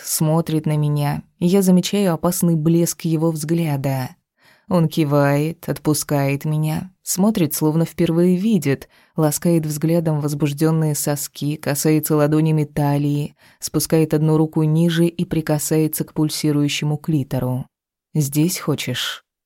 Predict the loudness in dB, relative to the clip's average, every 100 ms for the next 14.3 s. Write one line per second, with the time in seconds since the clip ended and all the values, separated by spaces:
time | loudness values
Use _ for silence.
0 | _ 4 4 4 2 0 0 0 2 0
1 | -2 -2 -2 0 -2 -2 -6 -4 -2 0
2 | 2 2 2 2 2 0 0 0 0 -2
3 | -2 -4 -4 -4 -4 -4 -4 -4 -6 -2
4 | -2 -2 -2 0 2 2 -2 -4 -4 -2
5 | 0 2 2 2 2 0 0 0 0 -2
6 | -4 -4 -2 -2 0 -2 -2 -2 -2 -2
7 | -2 -2 -2 -6 -14 -14 _ _ _ _
8 | _ _ _ _ 0 2 0 -4 _ _
9 | -2 0 0 0 0 -2 -4 -6 -6 -8
10 | -10 _ _ -4 -2 -2 -2 -2 -2 -4
11 | -6 -4 -6 -8 _ _ _ _ _ _
12 | _ 0 4 4 6 4 2 0 2 4
13 | 2 0 0 0 0 0 0 0 0 0
14 | -4 -6